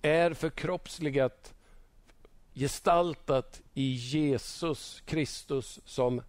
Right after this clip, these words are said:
Herre, som upphöjd. Och det blev till och med så att man uppfattar det här som ett hot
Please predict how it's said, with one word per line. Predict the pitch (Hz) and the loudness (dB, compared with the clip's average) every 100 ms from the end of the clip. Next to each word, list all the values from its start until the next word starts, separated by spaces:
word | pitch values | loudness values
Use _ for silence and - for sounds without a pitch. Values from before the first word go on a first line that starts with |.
| - | -12
Herre, | - 151 131 123 139 127 - - - | -2 0 0 0 0 0 -4 -20 -20
som | - 113 110 - | -6 -4 -4 -6
upphöjd. | 185 156 _ - - 92 180 - - _ _ _ _ - - _ _ _ _ _ _ - - - - - _ - | -6 -6 _ -10 -8 -8 -10 -18 -20 _ _ _ _ -20 -20 _ _ _ _ _ _ -20 -20 -20 -20 -20 _ -2
Och | 147 | 0
det | 160 | 4
blev | 185 | 2
till | 180 196 185 | 2 2 4
och | |
med | 190 165 165 | 6 4 4
så | 170 | 2
att | 151 | 2
man | 160 165 | 0 0
uppfattar | 180 - - 143 - 165 | -2 -2 0 0 2 2
det | |
här | 143 127 | 4 2
som | 139 139 | 2 0
ett | 135 - | -2 -2
hot | 160 180 165 - - | -4 -4 -6 -10 -14